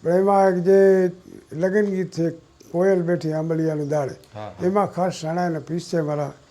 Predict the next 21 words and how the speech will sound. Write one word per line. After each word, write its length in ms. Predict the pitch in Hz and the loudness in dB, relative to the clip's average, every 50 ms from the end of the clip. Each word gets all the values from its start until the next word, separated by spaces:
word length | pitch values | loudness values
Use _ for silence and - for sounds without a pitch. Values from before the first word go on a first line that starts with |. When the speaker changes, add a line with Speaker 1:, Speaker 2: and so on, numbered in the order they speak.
| - | -16
Speaker 2:
હા, 60 | 110 | -14
હા. 460 | 110 104 92 92 98 95 95 - - 175 | -14 -14 -14 -16 -20 -20 -20 -10 -6 -4
Speaker 1:
ઈ 80 | 196 | -2
હું 200 | 196 180 190 190 | 0 0 -2 -4
તમને 280 | 190 - 165 165 175 175 | -6 -8 -8 -4 -4 -4
એક 220 | 170 175 175 - | -4 -4 -6 -8
કોયલ 280 | - 170 175 180 180 170 | -6 -4 -4 -2 -4 -4
બેઠી 260 | 156 165 151 143 147 | -6 -6 -6 -6 -8
આંબલિયાની 480 | 151 151 156 156 160 156 156 147 147 143 | -8 -6 -6 -6 -6 -6 -6 -6 -6 -4
ડાળ 440 | 147 165 196 285 277 - - - | -4 -4 -4 -4 -8 -12 -10 -8
એક 80 | 170 185 | -8 -8
Speaker 2:
હા. 60 | 107 | -6
Speaker 1:
બે 160 | 175 180 190 | -6 -6 -4
લાઈન 220 | 180 170 175 180 160 | -4 -2 -2 -4 -4
સંભળાવું. 520 | 127 - 156 165 175 175 151 117 101 90 - _ _ _ - | -6 -10 -8 -6 -4 -4 -4 -4 -8 -12 -16 _ _ _ -6
Speaker 2:
તે 100 | 151 165 | -4 -2
પહેલા 300 | 160 175 160 139 120 123 | -2 0 0 0 0 0
અનેક 260 | 143 180 196 - - | 0 -2 -4 -6 -8
સન્માનો 560 | - - 151 160 185 202 202 202 190 160 131 | -6 -4 -4 -2 -2 -2 -2 -2 -2 -2 -2
મળ્યા 340 | 123 120 120 113 107 101 101 | -2 -2 -2 -2 -4 -6 -6
હશે. 260 | 98 - - 104 95 | -10 -12 -14 -14 -14